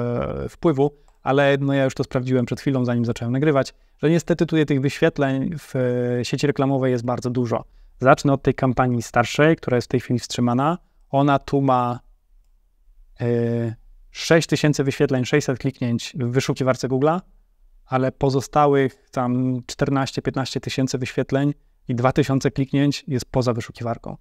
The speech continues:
Dwanaście tysięcy wyświetleń i prawie dwa tysiące kliknięć jest w partnerach wyszukiwania.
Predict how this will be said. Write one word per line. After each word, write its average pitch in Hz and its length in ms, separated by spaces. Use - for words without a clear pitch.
Dwanaście 170 380
tysięcy 156 400
wyświetleń 143 560
i 120 80
prawie 151 280
dwa 139 140
tysiące 135 320
kliknięć 131 420
jest - 260
w - 60
partnerach 135 420
wyszukiwania. 127 640